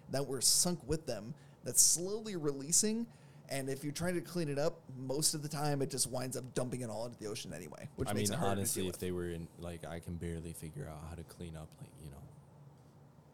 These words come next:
Speaker 2: a mess in a patient's bed.
Speaker 1: Yeah.
Speaker 2: <laughs> Go cl-, go get this crude oil out of a sunken ship.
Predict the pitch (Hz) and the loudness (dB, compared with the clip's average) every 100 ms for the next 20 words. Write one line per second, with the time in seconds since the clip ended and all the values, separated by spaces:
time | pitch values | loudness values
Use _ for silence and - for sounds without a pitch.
0 | - 98 90 80 - 73 73 80 76 - | -10 -6 -4 -4 -4 -6 -10 -10 -10 -10
1 | - - - - - - - - - 87 | -14 -12 -14 -14 -18 -16 -10 -6 -6 -6
2 | 87 - - - 107 113 - - 123 95 | -10 -14 -18 -12 -8 -8 -10 -8 -8 -4
3 | 120 117 - 98 - - 110 110 95 87 | -4 -4 -2 -4 -4 -2 0 0 0 -2
4 | 85 82 78 80 78 - 87 85 80 80 | -4 -4 -6 -8 -4 -4 -4 -6 -10 -10
5 | 80 78 | -10 -10